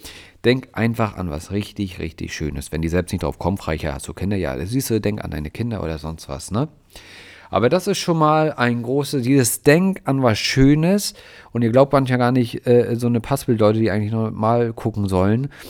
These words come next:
die haben einen kleinen Spielraum. Deswegen sage ich ja, „Denk an was Schönes“, weil die müssen nicht so, mm, gucken wie ein Verbrecher. Ihr glaubt manchmal gar nicht, die kriegen sich manchmal gar nicht ein. Wer weiß, an was die denken, ne? Aber das ist schon total cool. Genau. Genau, genau, genau.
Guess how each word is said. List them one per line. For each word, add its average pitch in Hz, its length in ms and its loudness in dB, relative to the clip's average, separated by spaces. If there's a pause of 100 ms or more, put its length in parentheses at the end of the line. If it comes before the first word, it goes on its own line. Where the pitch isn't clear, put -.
(680)
die 101 140 0
haben 110 100 4
einen 107 120 2
kleinen 92 200 0
Spielraum. 98 400 4
Deswegen 98 260 0
sage 98 180 2
ich - 20 2
ja, 87 80 2
„Denk 87 180 -2
an 73 60 -2
was 85 120 0
Schönes“, 95 360 -2
weil 85 80 0
die 87 80 -2
müssen 95 260 -4
nicht 73 140 -8
so, 82 320 -4
mm, 73 500 -8
gucken 95 240 -4
wie 92 80 0
ein 87 60 -6
Verbrecher. 92 480 -4 (680)
Ihr 101 140 0
glaubt 120 220 4
manchmal 120 260 2
gar 110 160 4
nicht, 113 160 0
die 98 60 -6
kriegen 123 240 0
sich 107 140 -2
manchmal 107 260 0
gar 95 80 2
nicht 95 180 0
ein. 87 300 2
Wer 82 160 -2
weiß, 90 240 0
an 78 160 -8
was 80 180 -10
die 87 80 -4
denken, 95 480 -2
ne? 101 220 -2
Aber 85 120 -4
das 87 140 -4
ist 87 140 -8
schon 85 360 -8
total - 380 -6 (140)
cool. 82 240 2 (1600)
Genau. 78 360 4 (560)
Genau, 110 320 8
genau, 107 260 4
genau. 90 260 2